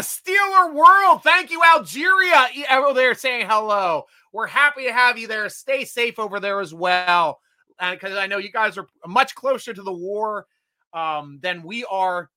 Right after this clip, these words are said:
So I, I hope it's not affecting you guys at, at all over there. State of the Steelers, is Calvin Austin the third s-, gonna suit up this year? Uh, he has to suit up eventually. I don't know if he's gonna be active this week,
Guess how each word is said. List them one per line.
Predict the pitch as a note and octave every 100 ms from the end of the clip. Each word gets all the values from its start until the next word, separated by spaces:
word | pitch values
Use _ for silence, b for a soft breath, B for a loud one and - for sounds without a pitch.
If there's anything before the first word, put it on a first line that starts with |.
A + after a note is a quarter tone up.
| _
So | - D#3
I, | D3 D3 D#3
I |
hope | D#3+ F3+
it's | F3
not | F3+ F3
affecting | - F3+ F3
you | E3
guys | D#3+ D#3 D3+ D3 C#3
at, | D3+
at | D3+ D3+
all | D3 D3+ C#3
over | C3+ B2
there. | C3 C3+ B2+ _ _
State | - D#4+ E4+
of |
the | C#4+ -
Steelers, | D#4 D#4 - b -
is | F#3+
Calvin | - D4+ E4+ D#4
Austin | D4+ - C#4
the |
third | A3 C4+ B3+
s-, | - - -
gonna | A3 A3
suit | - C4+ B3
up | A#3
this | G#3+ -
year? | G3 F#3+ C3 - _ _ _ _ -
Uh, | G#3 F#3+ -
he | F#3+
has | F3 C#4+ D4
to | D4+
suit | - D4
up | C#4+ C4+ - _ _ -
eventually. | F3 G#3+ A3 - - _ _ _ _ _ _ _
I | G3
don't | A3+ C4+
know | B3+
if |
he's | B3
gonna | A3
be | A3+ G#3+
active | G#3+ G#3+ D#3+
this | F3 -
week, | F3 D4+ -